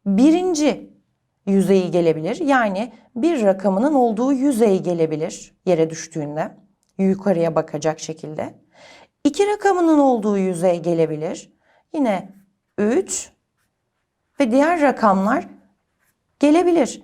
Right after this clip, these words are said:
Hangisinin geleceğini kesin olarak bilmiyorum. Ancak hepsinin bir olasılığı var. Peki ben ne olsun istiyorum bunlar arasından? Beş ve altı. Dörtten büyük yüzeyleri istiyorum. Beş ve altı gelsin istiyorum.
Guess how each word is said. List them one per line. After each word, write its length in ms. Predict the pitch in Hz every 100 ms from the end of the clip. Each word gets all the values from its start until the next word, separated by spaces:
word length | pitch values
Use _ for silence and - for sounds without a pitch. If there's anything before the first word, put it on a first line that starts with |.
| _
Hangisinin 720 | - 339 370 330 240 208 196
geleceğini 680 | 220 269 254 202 185 175 220
kesin 320 | - 254 -
olarak 460 | 220 170 185 269 - _
bilmiyorum. 640 | 226 320 302 202 165 - - _ _ _ _ _ _ -
Ancak 340 | 254 269 269 -
hepsinin 480 | - 269 - 247 240
bir 120 | 220 226
olasılığı 480 | 185 190 190 175
var. 160 | 165 170
Peki 260 | - 349 233
ben 340 | 269 302 247
ne 80 | 233
olsun 400 | 320 370 - 240
istiyorum 540 | 208 - - 196 185 185
bunlar 240 | 185 185
arasından? 600 | 180 175 175 180 185 294 - - _ _ _ _ -
Beş 520 | 180 277 453 - - _ 254
ve 140 | -
altı. 580 | 220 202 196 170 160 - _ -
Dörtten 520 | 262 262 208 170 170
büyük 400 | 240 262 320 - _
yüzeyleri 600 | 214 226 202 220 208 196
istiyorum. 580 | - - - 185 208 302 - - _
Beş 300 | 311 285 -
ve 60 | 415
altı 300 | 302 302 311
gelsin 420 | 277 208 196 196
istiyorum. 560 | 180 - 185 170 160